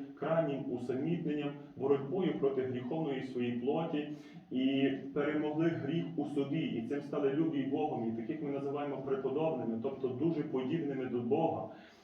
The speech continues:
Е, так само Господь і нас кличе до цієї святості.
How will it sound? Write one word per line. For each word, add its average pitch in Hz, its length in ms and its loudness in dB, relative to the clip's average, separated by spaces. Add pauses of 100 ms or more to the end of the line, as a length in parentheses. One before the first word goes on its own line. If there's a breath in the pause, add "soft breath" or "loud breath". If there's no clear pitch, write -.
(140 loud breath)
Е, 123 180 -2
так 139 140 0
само 165 220 2
Господь 165 520 0
і 143 60 0
нас - 320 2
кличе 156 320 2
до 120 80 0
цієї 123 420 0
святості. 120 640 -2